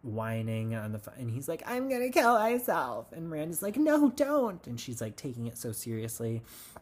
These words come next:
I mean, I think he's just, like, being dramatic. I don't think Brady's actually suicidal, but whatever. He's, like, in Amsterdam, so he's, like, flying all the way back to New York from Europe. Then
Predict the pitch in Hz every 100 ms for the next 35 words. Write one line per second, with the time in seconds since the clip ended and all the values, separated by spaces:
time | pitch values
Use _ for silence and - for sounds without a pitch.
0 | _ _ _ - 139 139 131 139 160 113
1 | 101 110 - 113 120 107 104 104 104 101
2 | 98 101 - - - - - - - 120
3 | 113 113 104 107 107 104 131 123 120 123
4 | 117 123 117 117 113 110 113 113 113 -
5 | - - - - _ - _ - 127 120
6 | 117 110 113 117 113 110 113 107 107 117
7 | - 127 123 120 117 117 117 107 104 101
8 | 101 101 - - - - 110 107 107 104
9 | 107 104 101 104 - 104 101 104 98 -
10 | 104 104 104 104 101 101 - - 143 139
11 | 135 127 110 127 117 117 113 113